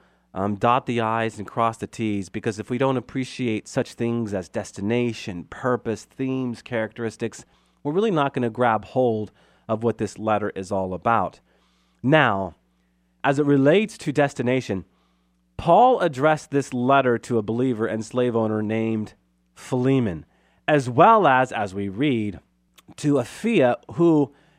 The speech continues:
is probably his wife, and to a Christian leader named Archippus, who is probably his son. We don't know for sure,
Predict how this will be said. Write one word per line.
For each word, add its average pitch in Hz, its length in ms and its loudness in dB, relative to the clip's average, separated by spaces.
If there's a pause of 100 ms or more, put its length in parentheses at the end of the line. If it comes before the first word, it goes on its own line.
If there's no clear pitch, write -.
(100)
is 135 180 -2
probably 190 880 0
his 143 240 -6
wife, 120 560 0
and 139 160 0
to 139 140 -2
a 131 60 2
Christian 180 560 -4
leader 127 240 -2
named 123 480 -2 (360)
Archippus, 151 640 -2 (480)
who 147 160 2
is 135 140 0
probably 139 680 0
his 120 180 -4
son. 104 260 -2
We 127 160 0
don't 135 300 0
know 127 220 2
for 120 180 -6
sure, 117 580 -2